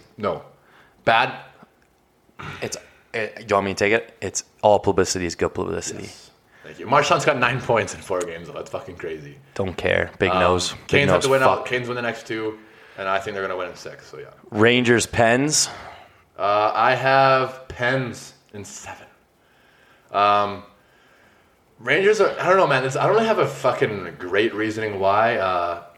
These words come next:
Speaker 1: yeah, <laughs> Pens are up two one right now. So that, just like you said with the fucking first one, uh, what was that? The, what series was that?
Speaker 2: Washington and Florida.
Speaker 1: Yeah. They're, they're, they're up two one. Um,
Speaker 2: I,
Speaker 1: the
Speaker 2: uh,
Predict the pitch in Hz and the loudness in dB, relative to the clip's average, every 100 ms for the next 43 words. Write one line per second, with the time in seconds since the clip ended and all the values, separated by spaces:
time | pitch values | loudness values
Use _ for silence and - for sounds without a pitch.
0 | - 104 107 113 - 120 110 - 95 110 | -4 0 2 2 0 0 0 2 4 4
1 | 101 113 - 123 110 110 120 123 120 120 | 4 0 -2 -2 2 2 2 2 4 4
2 | 135 139 98 95 104 117 101 104 - 110 | 2 2 0 0 0 0 0 0 2 2
3 | 101 101 110 98 101 - 90 92 107 110 | 2 0 -2 0 -2 -2 -2 -2 -4 -4
4 | 120 95 87 80 80 85 82 76 71 - | -4 -4 -2 -2 -4 -4 -6 -8 -10 -12
5 | 82 76 71 69 - _ _ _ _ 92 | -10 -8 -10 -14 -18 _ _ _ _ -18
6 | 92 82 76 - 110 98 87 101 85 92 | -12 -12 -12 -4 2 2 2 -2 -2 0
7 | 90 - 90 90 101 101 156 160 156 - | 0 0 4 4 2 0 -2 -2 -4 0
8 | 143 135 143 156 165 139 131 135 139 - | 0 2 2 2 0 2 2 0 -4 -6
9 | 107 107 104 98 - _ _ _ - _ | -4 -2 -4 -8 -16 _ _ _ -20 _
10 | _ _ _ _ _ _ _ _ - 101 | _ _ _ _ _ _ _ _ 0 4
11 | 104 107 104 | 6 6 6